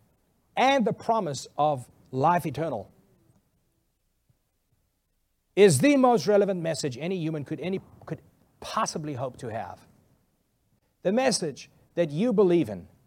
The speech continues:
and that you have a mandate to share is most relevant than any other news they could read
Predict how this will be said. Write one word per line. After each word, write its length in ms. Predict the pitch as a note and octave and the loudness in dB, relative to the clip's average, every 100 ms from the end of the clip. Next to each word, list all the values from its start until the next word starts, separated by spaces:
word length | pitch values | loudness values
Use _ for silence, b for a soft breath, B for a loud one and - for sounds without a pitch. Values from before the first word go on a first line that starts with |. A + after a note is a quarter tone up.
| _ _ _ _ _ _ _ _ | _ _ _ _ _ _ _ _
and 160 | E3+ F3+ | 0 2
that 140 | D#3 | 0
you 200 | D3+ B3 | 0 2
have 220 | F#3+ G3+ | 2 2
a 60 | E3+ | 0
mandate 420 | F3+ G3 F3+ D3+ | -2 -2 -4 -6
to 120 | - D#3 | -8 -10
share 800 | - - - F#3+ C3+ - - - _ _ _ _ _ _ _ _ _ _ _ _ | -8 -10 -4 -2 -2 -6 -16 -20 _ _ _ _ _ _ _ _ _ _ _ _
is 200 | F3 E3+ | -2 -2
most 580 | D3 E3+ A3+ A#3+ - - _ _ _ | 0 4 4 4 -2 -14 _ _ _
relevant 680 | C#3 G3 G3 C#3 A#2+ - - _ _ _ _ _ _ _ - | 0 2 4 0 -6 -14 -20 _ _ _ _ _ _ _ -12
than 140 | C3+ - | -12 -6
any 240 | G#3 A#3 | -2 -2
other 280 | - G3+ G3 | 0 -2 0
news 320 | F3 E3+ D#3+ | -2 -2 -2
they 120 | C#3+ D3 | -4 -6
could 160 | C#3 | -6
read 300 | A#2+ C3 A2 | -8 -8 -10